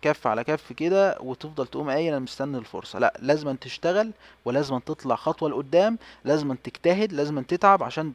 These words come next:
ترفع من نفسك وتميز نفسك وسط الاعداد الكبيره جدًا من الصيادله دول. طيب، ده لو انت حديث التخرج. طب لو انت بقى حاليًا خ-، قديم التخرج، قديم التخرج ده ألفين وأربعتاشر وما قبل، من بقى من سنه خمسة وتمانين لحد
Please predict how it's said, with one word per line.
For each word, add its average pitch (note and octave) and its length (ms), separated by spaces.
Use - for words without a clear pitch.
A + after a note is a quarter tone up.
ترفع G3 340
من D3 120
نفسك F#3 340
وتميز D3 360
نفسك D3+ 380
وسط - 280
الاعداد B2 300
الكبيره C#3+ 320
جدًا C#3+ 260
من A#2+ 140
الصيادله A#2+ 400
دول. - 200
طيب، - 180
ده A3 200
لو A3 160
انت G#3 140
حديث D#3 240
التخرج. E3+ 440
طب C3+ 140
لو D3 180
انت A#3 200
بقى G3 280
حاليًا E3 400
خ-، - 160
قديم D#3 220
التخرج، B2 480
قديم F#3 200
التخرج E3+ 460
ده G3 260
ألفين D#3+ 220
وأربعتاشر B2+ 520
وما B2+ 220
قبل، G3 320
من B2 160
بقى D3+ 160
من C3+ 80
سنه D3 260
خمسة D3+ 280
وتمانين C3 440
لحد C#3 320